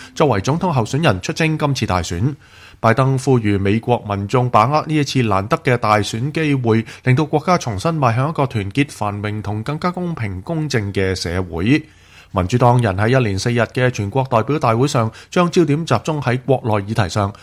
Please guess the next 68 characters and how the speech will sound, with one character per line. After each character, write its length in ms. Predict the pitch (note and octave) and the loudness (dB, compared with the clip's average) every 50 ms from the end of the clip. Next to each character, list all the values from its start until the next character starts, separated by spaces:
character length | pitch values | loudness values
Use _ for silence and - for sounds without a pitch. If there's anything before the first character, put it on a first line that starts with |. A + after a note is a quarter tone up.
| - - | -20 -10
好 260 | - - G2+ A#2 D#3 | -2 0 2 2 2
少 220 | D#3 - C#3+ D3+ | 2 0 0 0
提 80 | D#3 C3 G2 | 0 0 -2
及 100 | - - A2 | -2 -2 -2
到 120 | - A#2+ A#2+ | 0 0 0
外 200 | A2+ A2 G2+ G#2 | 2 2 0 0
交 120 | C#3+ C#3 | 0 -2
政 160 | C3+ - A#2 | -2 -2 -4
策 160 | A2 - A#2+ A2+ | -4 -4 -6 -6
同 200 | - A2 F#2+ E2+ | -6 -6 -8 -4
中 140 | F2 C3+ B2+ | -2 0 0
國 180 | A#2+ A#2+ G2+ F#2+ | 2 0 0 -2
議 120 | G2 F#2+ | -2 0
題。 200 | - A2+ G#2 - - _ _ _ _ - - - _ | 2 2 2 2 0 _ _ _ _ -20 -20 -10 _
國 120 | - A#2 | -2 0
務 140 | A2 A2 G#2 | 2 2 2
卿 140 | B2+ C3+ C3 | 2 2 2
蓬 140 | A#2 G2 F#2 | 0 -2 -2
佩 120 | - B2 | -2 -2
奧 180 | A#2+ A2+ A2+ A2+ | 0 2 2 0
上 220 | G#2+ - G#2+ G#2 | 2 0 -2 0
個 80 | A2 A2+ | 2 2
禮 60 | A2+ | 2
拜 200 | - A#2 A2 G#2 - - - - | 4 4 2 2 0 -6 -6 0
喺 100 | - B2 | 2 2
一 20 | B2+ | 4
個 120 | B2+ A#2 | 4 2
電 240 | A2 - A2 G#2+ G2+ | 0 0 -2 -2 -2
視 180 | - - G#2+ G2 | -2 -2 -2 0
訪 180 | G#2 A2+ D3 | 0 0 0
談 200 | C#3+ B2+ G2 F#2 | 0 -2 -2 -2
節 140 | - C3 B2 | -2 -2 -2
目 80 | A2+ G#2 | -2 0
當 200 | - D3+ D3 D3+ | -2 -2 -2 0
中 200 | - D#3+ D3 C3 | -2 -2 0 2
話， 200 | A#2 A2 G#2+ - - - - - | 2 2 2 0 -6 -16 -2 4
佢 120 | A#2 A2 | 4 4
對 120 | - A#2+ A2 | 6 4 2
此 160 | - - A#2 | 2 0 -4
感 180 | - - F2 G2+ | -4 -4 -4 0
到 160 | A2 G#2 F#2+ F2 | 0 0 0 0
相 280 | - - A#2+ A2 G#2 G2+ | 0 0 0 0 0 0
當 200 | - G#2 G2+ G#2 | 0 0 0 0
驚 200 | - A2 G2+ F#2 | -2 -2 -4 -2
訝。 300 | E2+ D#2 E2 F#2 G#2 - - _ _ - - - - - - | -4 -2 0 -2 -2 -2 -4 _ _ -20 -20 -20 -20 -12 -4
喺 220 | - F#2+ G#2 A#2+ | 0 2 2 2
特 100 | A#2 A#2 | 4 2
朗 160 | G#2+ G2+ G#2 | 2 2 0
普 160 | G#2+ A2+ A#2 B2 | 2 2 0 2
競 160 | A#2+ A#2 G#2+ | 0 -2 -2
選 220 | - B2+ B2+ C3 | 0 0 0 2
陣 140 | - G#2 G2+ | 0 0 -2
營 200 | G2+ G2+ G2 F#2+ | -2 -4 -4 -4
星 220 | - - D#3 D3 | -2 -2 -2 0
期 140 | C#3 A2 G2 | 0 -2 -2
日 120 | F#2+ A2+ A2 | 0 -2 -2
發 200 | - - B2+ B2 | 0 0 0 2
表 180 | - C3+ D3+ D#3+ | 2 0 0 0
第 100 | - B2 | 0 -2
二 340 | A2+ A2 A#2 A#2 A#2 A2 | -2 0 -2 0 0 0
任 100 | A2 A#2 | 0 0
期 180 | - A2 G2 G2 | -2 0 0 0
施 200 | G2 - E3+ D#3 | -2 -2 -4 -4
政 180 | C#3+ C#3+ B2+ B2+ | -2 0 -2 0
綱 200 | D3 D#3+ D3+ C#3 | 0 0 0 0
領 120 | B2 B2 | 0 -2
之 160 | C3 - E3 C#3+ | -2 -2 -4 -4
前， 320 | - - A#2+ G#2 F#2 | -2 0 0 0 0